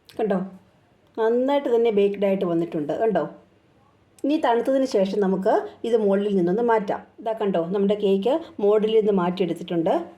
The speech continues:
കണ്ടോ, നന്നായിട്ട് തന്നെ ബേക്കായി വന്നിട്ടുണ്ട്. ഒട്ടും തന്നെ കരിഞ്ഞൊന്നും പോയിട്ടില്ല, കണ്ടോ? കണ്ടോ,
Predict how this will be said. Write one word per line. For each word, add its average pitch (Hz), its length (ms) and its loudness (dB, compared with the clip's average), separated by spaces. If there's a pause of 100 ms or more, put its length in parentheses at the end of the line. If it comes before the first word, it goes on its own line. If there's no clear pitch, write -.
(1800)
കണ്ടോ, 208 200 0 (120)
നന്നായിട്ട് 247 540 2
തന്നെ 220 240 2
ബേക്കായി 190 400 0
വന്നിട്ടുണ്ട്. 170 440 0 (440)
ഒട്ടും 208 280 -2 (100)
തന്നെ 247 160 0 (100)
കരിഞ്ഞൊന്നും 214 640 2
പോയിട്ടില്ല, 175 420 0
കണ്ടോ? 175 200 0 (2500)
കണ്ടോ, 170 180 0